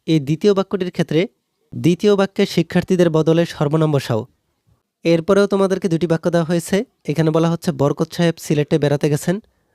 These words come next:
সিলেটে অনেক চা বাগান আছে।" তাহলে তোমাদেরকে এই বাক্যগুলো থেকে বলা হচ্ছে, দ্বিতীয় বাক্যে স্থানের নামের বদলে সর্বনাম বসাও। তোমরা কিভাবে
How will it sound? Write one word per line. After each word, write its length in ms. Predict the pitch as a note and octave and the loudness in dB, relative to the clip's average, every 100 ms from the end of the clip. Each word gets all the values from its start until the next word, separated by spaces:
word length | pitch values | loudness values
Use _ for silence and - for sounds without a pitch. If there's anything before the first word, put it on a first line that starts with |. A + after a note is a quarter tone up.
| _ | _
সিলেটে 480 | - - E3 F3 G3 | -6 0 2 2 0
অনেক 320 | - D#3+ E3 | 2 0 0
চা 180 | - D#3 | -2 -2
বাগান 260 | D3 D3 C#3+ | 0 0 -2
আছে।" 280 | B2 B2+ - _ _ _ _ _ | -4 -6 -10 _ _ _ _ _
তাহলে 280 | D#3+ D3 F3+ | -2 0 2
তোমাদেরকে 500 | F#3 F3+ F3+ G3+ F3+ | 2 0 0 -2 -2
এই 180 | F3 D#3 | 0 0
বাক্যগুলো 420 | C#3 C#3 D#3+ E3 | 0 -2 -2 -2
থেকে 180 | E3 E3+ | -2 -2
বলা 180 | D#3+ D3 | 0 0
হচ্ছে, 380 | C#3 - F3 A3+ - _ _ _ - | -4 -4 -2 -2 -6 _ _ _ -10
দ্বিতীয় 340 | B2+ E3 G#3 | -4 0 2
বাক্যে 420 | G3 G3 - D#3 F3+ _ _ _ _ D#3 | 2 0 -2 -2 -2 _ _ _ _ -4
স্থানের 380 | C#3+ - F3+ F#3 | -4 0 2 2
নামের 260 | F#3 F3+ F3+ | 2 0 2
বদলে 320 | E3+ E3 F3 | 2 2 0
সর্বনাম 420 | - D3+ D3+ D3 | -2 -2 0 -2
বসাও। 320 | C3 - A2 - _ _ _ _ - | -2 -4 -6 -8 _ _ _ _ -2
তোমরা 300 | E3+ F3 F#3+ | 0 2 0
কিভাবে 420 | - E3+ F3 E3+ | 0 0 2 2